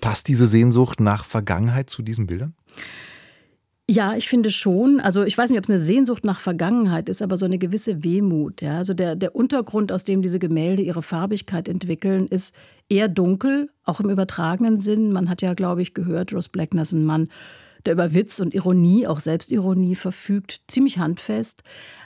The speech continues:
Speaker 2: Aber seine Bilder vermitteln eine Art von Flüchtigkeit, ja. Der Farbwert erscheint nur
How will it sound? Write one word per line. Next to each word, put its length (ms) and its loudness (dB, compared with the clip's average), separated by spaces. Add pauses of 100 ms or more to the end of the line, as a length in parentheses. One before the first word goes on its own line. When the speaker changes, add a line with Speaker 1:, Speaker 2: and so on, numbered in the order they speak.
(140)
Speaker 2:
Aber 160 0
seine 200 2
Bilder 400 0
vermitteln 420 0
eine 260 -2
Art 220 -4
von 280 -2
Flüchtigkeit, 960 -4
ja. 160 -2
Der 120 -4
Farbwert 680 -2
erscheint 580 -2
nur 320 2